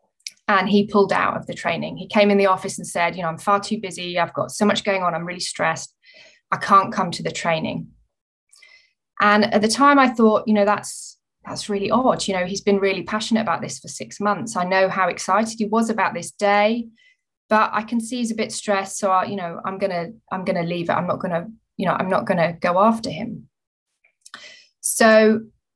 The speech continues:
so that happened. We delivered the training. He and I chatted about it. You know, he seemed all right.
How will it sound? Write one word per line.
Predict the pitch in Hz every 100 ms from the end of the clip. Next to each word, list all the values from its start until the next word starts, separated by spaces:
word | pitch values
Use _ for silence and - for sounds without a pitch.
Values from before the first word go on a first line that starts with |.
| _ _ _ _ _ _ _
so | - 233
that | 277
happened. | 226 233 233 226 214
We |
delivered | 202 233 240 226
the |
training. | - 220 208 202 202 202
He | 202 247
and | 226
I | 208
chatted | 208 220 220 220
about | 208 196 196 -
it. | 190 226
You | 214
know, |
he | 196
seemed | 202 196 180
all | 175
right. | 175 175 175 226